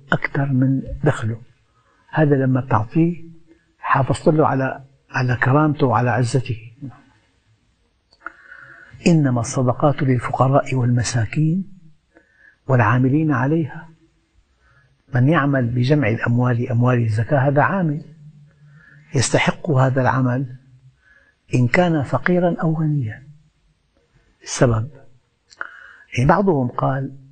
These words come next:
"أي عمل تطوعي، آه، قد لا يكون متقنا،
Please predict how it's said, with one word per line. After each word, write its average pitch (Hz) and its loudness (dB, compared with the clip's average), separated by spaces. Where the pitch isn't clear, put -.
"أي 202 4
عمل 123 -2
تطوعي، 117 0
آه، - -6
قد 160 4
لا 156 2
يكون 135 0
متقنا، 117 -6